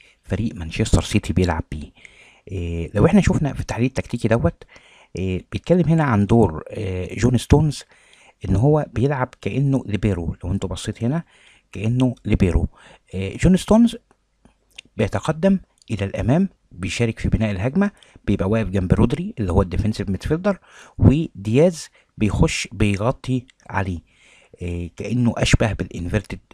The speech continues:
وينج باك. إيه، طبعًا بيب جوارديولا يعني مغير شويه في هذه التكتيك، ولكن الفكره اشبه باللي انا شرحتها تقريبًا. انت كده استفدت بلاعب زياده في،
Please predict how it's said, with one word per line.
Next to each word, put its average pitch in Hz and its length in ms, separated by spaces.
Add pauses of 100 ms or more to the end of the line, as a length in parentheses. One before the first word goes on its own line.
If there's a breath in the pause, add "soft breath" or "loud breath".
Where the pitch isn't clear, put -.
وينج 95 280
باك. - 300 (600 loud breath)
إيه، 92 220
طبعًا 147 320 (100)
بيب 143 180
جوارديولا 127 560
يعني 107 380 (220)
مغير 110 400
شويه 120 260
في - 160
هذه 110 280
التكتيك، 98 920 (360)
ولكن 147 440
الفكره 127 440
اشبه 123 260
باللي 104 220
انا 120 240
شرحتها 101 640 (300 loud breath)
تقريبًا. 87 520
انت 107 160
كده 143 320
استفدت - 500
بلاعب 95 400 (120)
زياده 98 600 (320 soft breath)
في، 95 300